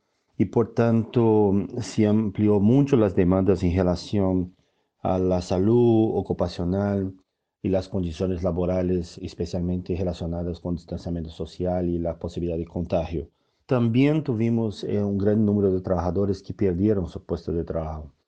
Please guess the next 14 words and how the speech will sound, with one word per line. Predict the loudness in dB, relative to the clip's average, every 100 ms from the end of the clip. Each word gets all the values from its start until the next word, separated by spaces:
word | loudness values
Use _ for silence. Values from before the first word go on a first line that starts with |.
| _ _ _ _
sea | -20 -2 0 0
por | 0 0
las | 0
suspensiones | -6 -6 -6 -6 -4 -2 0
laborales | -2 -2 0 -2 -2 -6
que | -8
tuvimos | -6 -4 -4 -4
en | -6
nuestra | -6 -8 -8
región, | -6 -6 -4 -4 -4
la | -6
suspensión | -10 -10 -12 -8 -8
de | -4
contrato, | -6 -2 0 0 0 -4 -4